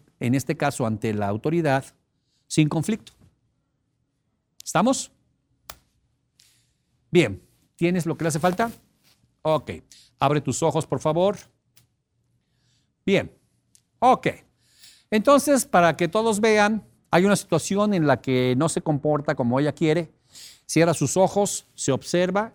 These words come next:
y se escucha. Y así como si fuera un director de un cine, un director de películas, ¿qué le falta? ¡Corte!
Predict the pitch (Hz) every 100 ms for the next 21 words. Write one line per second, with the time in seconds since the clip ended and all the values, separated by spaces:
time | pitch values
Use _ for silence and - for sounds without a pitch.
0 | _ - 120 - 196 190 196 190 _ _
1 | _ _ _ _ - 165 156 233 233 233
2 | - 165 202 208 196 196 190 185 143 -
3 | 180 175 170 - 185 175 165 170 - _
4 | _ _ _ 143 156 165 143 160 147 151
5 | 156 160 156 151 - 220 220 - 202 -
6 | - - _ _ _ - 269 294 - 220
7 | 185 139 107